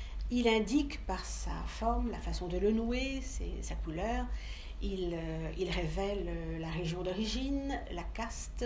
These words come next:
le statut, la religion parfois de celui, de ceux qui le portent.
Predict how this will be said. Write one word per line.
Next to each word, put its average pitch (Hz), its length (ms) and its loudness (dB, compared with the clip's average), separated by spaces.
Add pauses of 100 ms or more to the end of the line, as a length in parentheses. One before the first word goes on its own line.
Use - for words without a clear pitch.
(160)
le - 80 -2
statut, 170 640 -2 (520)
la 170 80 -2
religion 208 580 2
parfois - 520 -6 (300)
de 175 120 -4
celui, 160 400 -2
de 175 120 0
ceux 202 200 2
qui - 160 -4
le 165 60 -6
portent. - 520 0